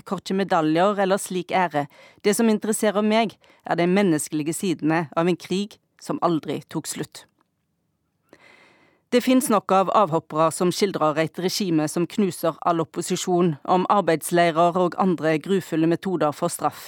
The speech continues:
i nord. For en del år tilbake intervjuet jeg en avhopper som hadde levd på rotter i mangel på annen mat. Men så finnes det altså også andre historier om folk som lengter hjem.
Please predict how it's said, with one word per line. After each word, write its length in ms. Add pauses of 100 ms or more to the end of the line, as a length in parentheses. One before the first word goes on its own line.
i 80
nord. 300 (640)
For 160
en 160
del 180
år 220
tilbake 560
intervjuet 560
jeg 140
en 100
avhopper 640
som 160
hadde 160
levd 340
på 140
rotter 420 (240)
i 80
mangel 400
på 140
annen 260
mat. 300 (800)
Men 160
så 80
finnes 320
det 80
altså 320
også 320
andre 380
historier 500 (240)
om 160
folk 240
som 160
lengter 400
hjem. 300